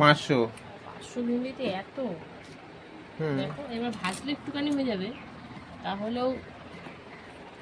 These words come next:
Speaker 2: অনেকটাই। তো যাই হোক, এবারে কাটছি ডাঁটা। ডাঁটা দিয়ে ডাল খেতে কিন্তু দারুণ লাগে বন্ধুরা। তো ডাঁটাটা কাটবো,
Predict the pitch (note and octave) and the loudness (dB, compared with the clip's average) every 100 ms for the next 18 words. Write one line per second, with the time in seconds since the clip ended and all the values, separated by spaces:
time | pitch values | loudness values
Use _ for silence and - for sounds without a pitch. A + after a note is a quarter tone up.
0 | - G3+ G3+ G#3+ - E3 D#3 - - - | -8 -2 0 0 -2 -8 -6 -10 -14 -14
1 | - - - - - F#3+ F#3+ G3+ A#3 D4 | -14 -16 -14 -14 -10 -6 0 2 2 0
2 | - - - - - G3 G3+ G3+ G3+ - | -6 -14 -14 -14 -4 0 2 0 -4 -4
3 | A3 F#3+ F3 F3 D#3+ D3+ - - - - | -6 -2 -2 -2 -8 -10 -14 -14 -14 -14
4 | - - F3 F3 G3 G#3 G#3+ G3 F#3 G3 | -14 -6 -4 -2 -2 -2 -2 0 -2 -2
5 | G3+ G#3 G#3+ G#3+ G3 F3 F3+ F#3+ F3+ E3+ | -6 -4 -4 -4 -2 -2 0 0 -2 -2
6 | E3+ E3+ E3+ E3 D#3 D3+ - - - - | -4 -6 -6 -6 -8 -12 -14 -14 -14 -14
7 | - - - - - E3+ E3+ E3 E3+ E3+ | -14 -14 -14 -14 -8 -6 -6 -6 -6 -4
8 | F3+ F#3+ F3+ F3+ F#3+ | -2 -2 -2 -4 -2